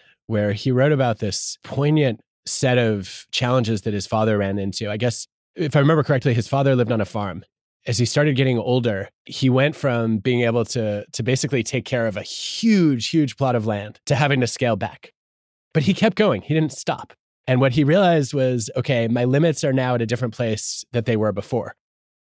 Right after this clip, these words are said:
but I can still challenge myself." And that became something he looked forward to. It became something that, that gave him a sense of, you know, "I, I did achieve something today,"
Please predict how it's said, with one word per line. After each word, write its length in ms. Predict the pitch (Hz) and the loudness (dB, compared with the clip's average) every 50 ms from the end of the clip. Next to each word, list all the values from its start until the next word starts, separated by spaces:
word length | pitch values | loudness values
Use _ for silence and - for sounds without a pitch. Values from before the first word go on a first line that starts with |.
| _ _ _ | _ _ _
but 120 | - 123 127 | 0 2 2
I 80 | 123 | 2
can 160 | 120 - 131 120 | 2 2 0 0
still 300 | - - 165 160 151 139 | 0 0 2 2 2 2
challenge 380 | - - 131 123 123 117 104 120 | 0 0 0 0 0 0 0 -2
myself." 460 | 113 - - 113 87 - - - _ _ _ _ _ _ _ _ _ _ _ _ _ - | -4 -6 -6 -8 -12 -14 -18 -20 _ _ _ _ _ _ _ _ _ _ _ _ _ -2
And 200 | 131 123 120 117 | 2 2 4 4
that 140 | 127 135 135 | 2 2 2
became 300 | 147 131 - 147 131 117 | 0 0 2 2 2 2
something 280 | - 139 120 127 117 | 2 0 2 2 0
he 100 | 110 120 110 | 0 0 0
looked 160 | 107 104 - | -2 -2 -2
forward 320 | - 156 156 151 147 135 | 0 0 2 2 2 0
to. 320 | - - 147 139 135 131 127 - | 0 2 2 2 2 2 0 -2
It 80 | 113 | -4
became 340 | - 123 113 - 123 117 113 | -6 -4 -2 0 0 0 0
something 400 | - - 117 117 110 120 113 110 | 0 0 0 0 0 2 2 2
that, 220 | 110 107 107 - - | 2 0 -2 -2 -4
that 140 | 113 110 - | -6 -2 0
gave 200 | 120 117 120 117 | 2 2 2 2
him 180 | 135 120 117 | 2 2 2
a 40 | 110 | 0
sense 300 | - - 117 113 110 - | 0 0 -2 -2 -2 -2
of, 300 | 127 117 110 110 110 101 - _ _ _ _ _ _ | -2 -2 0 -2 -2 -4 -8 _ _ _ _ _ _
you 60 | - | -2
know, 120 | 117 120 131 | 0 0 2
"I, 120 | 131 135 - | 0 0 0
I 60 | 143 131 | 0 2
did 160 | 131 185 - | 2 4 4
achieve 280 | 151 - - 143 110 - | 2 0 -2 -6 -8 -8
something 280 | - 127 113 98 107 95 | -6 -6 -4 -4 -4 -4
today," 300 | - 110 98 90 - | -4 -4 -6 -8 -12